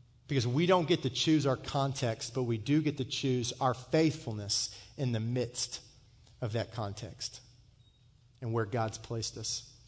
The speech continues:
So may we be a people that model a ministry of humility that points others to Jesus. May we be a people that live sacrificially for the mission of Jesus.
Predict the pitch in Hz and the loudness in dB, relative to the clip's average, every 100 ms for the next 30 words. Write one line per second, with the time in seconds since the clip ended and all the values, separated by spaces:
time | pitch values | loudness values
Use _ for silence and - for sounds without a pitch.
0 | - - - - - - 190 165 180 170 | -20 -20 -20 -20 -20 -2 4 8 8 8
1 | 226 240 226 165 - 233 - 160 151 143 | 6 6 8 8 8 2 4 6 6 6
2 | 156 185 202 220 214 - 160 151 170 190 | 6 8 10 10 10 8 6 6 4 2
3 | - 185 185 147 - 156 139 139 156 135 | 2 2 4 2 2 0 2 4 4 4
4 | 107 98 - - - - - - - - | 2 -4 -12 -20 -20 -20 -20 -20 -20 -20
5 | - - 143 - 185 180 - 156 156 156 | -8 2 2 2 4 4 4 4 4 4
6 | - 139 110 117 107 101 - - - - | 2 -2 -2 -2 -2 -4 -6 -8 -14 -20
7 | - - - - - - - - - 160 | -20 -20 -20 -20 -20 -20 -20 -20 -4 4
8 | 165 175 233 220 180 135 208 202 190 160 | 6 8 6 10 10 8 2 4 6 6
9 | 156 160 190 190 151 - - 190 185 196 | 6 8 8 8 4 0 2 6 8 8
10 | 196 170 - - 208 - 156 120 95 98 | 6 2 2 6 6 6 4 2 0 -8
11 | - - - - - - - - 170 147 | -14 -20 -20 -20 -20 -20 -20 -2 2 4
12 | 139 160 185 - 131 117 113 104 104 101 | 4 6 4 4 2 0 -4 -4 -6 -4
13 | 98 - - | -2 -2 -4